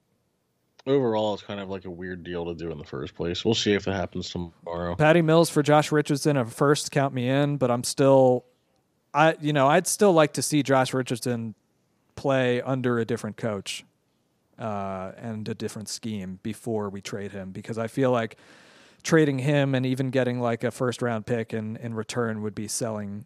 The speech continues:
Speaker 2: a little low for a guy that we've s-, seen play a lot better than he was in Philadelphia last year.
Speaker 1: Yeah, that's fair.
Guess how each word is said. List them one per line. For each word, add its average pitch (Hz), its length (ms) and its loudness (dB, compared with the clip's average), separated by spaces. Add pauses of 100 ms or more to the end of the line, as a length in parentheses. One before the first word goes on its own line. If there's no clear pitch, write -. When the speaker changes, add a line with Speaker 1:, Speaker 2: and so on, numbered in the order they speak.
(160)
Speaker 2:
a 131 60 -2
little 127 320 0
low 113 320 2
for 113 180 -6
a 107 60 -6
guy 113 260 -2
that 107 140 -8
we've 104 200 -8
s-, - 200 -14 (100)
seen 120 480 -2
play 120 340 -2
a 110 60 -2
lot 110 260 -4
better 110 280 -4
than 104 180 -8
he 104 140 -8
was 98 680 -6
in 104 140 -10
Philadelphia 98 580 -10
last 60 320 -12
year. 62 220 -12 (1300)
Speaker 1:
Yeah, 117 180 2
that's 113 160 0
fair. - 300 -8